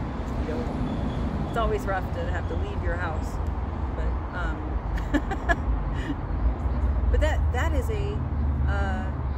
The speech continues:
I think people say, "Well, would I get to garden?"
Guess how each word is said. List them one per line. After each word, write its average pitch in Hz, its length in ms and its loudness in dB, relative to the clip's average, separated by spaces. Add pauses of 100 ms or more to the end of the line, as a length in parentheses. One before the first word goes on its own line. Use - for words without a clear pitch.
(840)
I 226 60 -4
think 277 180 -2 (760)
people 277 240 2
say, 247 300 0 (800)
"Well, 208 100 0
would 220 160 4
I 208 100 0
get 202 200 -4
to - 80 -4
garden?" 175 360 -2